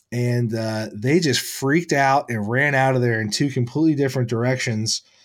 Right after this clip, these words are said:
uh, and, and <laughs> I don't think she ever <laughs> found where he went because they ran two completely different ways, and, uh, you know, she was trying to put her clothes back on and all that good stuff, so that was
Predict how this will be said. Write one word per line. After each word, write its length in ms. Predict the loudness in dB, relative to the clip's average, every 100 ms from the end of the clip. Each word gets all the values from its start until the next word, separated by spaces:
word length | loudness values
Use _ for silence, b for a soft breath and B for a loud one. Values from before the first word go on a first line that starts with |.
| b b _
uh, 380 | -8 -4 -2 -4
and, 220 | -4 -6 -2
and 160 | 0
<laughs> 0 |
I 120 | 2 2
don't 160 | 2
think 220 | 4 2 2
she 200 | 2 2
ever 200 | 2 0
<laughs> 0 |
found 480 | 0 0 2 2 2
where 180 | 2 0
he 200 | 0 2
went 400 | 4 2 2 -2 -8 -8 -2
because 340 | 0 4 4
they 140 | 4 4
ran 300 | 4 2 0 -4
two 300 | -4 -4 -4
completely 420 | -8 -6 -4 -2 0
different 300 | -2 -2 -2
ways, 360 | 2 4 2
and, 220 | 0 -2 -2
uh, 220 | -2 -2
you 180 | -4 -2
know, 120 | -2
she 200 | 0 0
was 140 | 0
trying 220 | 0 0
to 80 | 0
put 160 | -2 -2
her 80 | -2
clothes 320 | 0 2 2
back 280 | 2 0 2
on 260 | 2 2 0
and 80 | 0
all 120 | 0
that 140 | -2 -2
good 140 | -2
stuff, 380 | -4 -4 -6 -6
so 140 | -4 -2
that 160 | 2
was 320 | 2 2 0